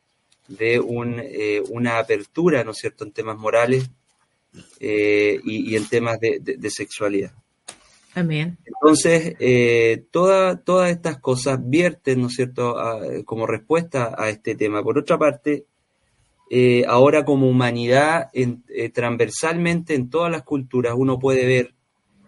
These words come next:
Speaker 1: que hay un culto al placer.
Speaker 2: Amén.
Speaker 1: Hay un culto al placer, ¿no es cierto?, en algunos casos más exacerbado que en otros. Eh, y esto, ¿no es cierto?, eh, obedece a un pensamiento humanista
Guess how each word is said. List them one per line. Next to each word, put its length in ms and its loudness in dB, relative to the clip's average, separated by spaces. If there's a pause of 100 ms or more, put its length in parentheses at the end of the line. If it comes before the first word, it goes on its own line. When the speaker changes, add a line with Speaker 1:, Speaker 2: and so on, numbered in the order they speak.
(120)
Speaker 1:
que 180 0
hay 280 2
un 180 -2
culto 440 -2
al 100 -4
placer. 540 -6 (760)
Speaker 2:
Amén. 380 -6 (760)
Speaker 1:
Hay 140 -6
un 120 -8
culto 320 -2
al 80 -4
placer, 440 -2
¿no 120 -2
es 80 -10
cierto?, 560 -4 (100)
en 260 -6
algunos 360 0
casos 320 -2
más 220 0
exacerbado 920 -2
que 60 -8
en 100 -8
otros. 320 -6 (1800)
Eh, 680 2
y 200 4
esto, 360 0
¿no 100 -2
es 60 -6
cierto?, 680 -2
eh, 840 0
obedece 720 2
a 80 0
un 120 0
pensamiento 640 0
humanista 800 -4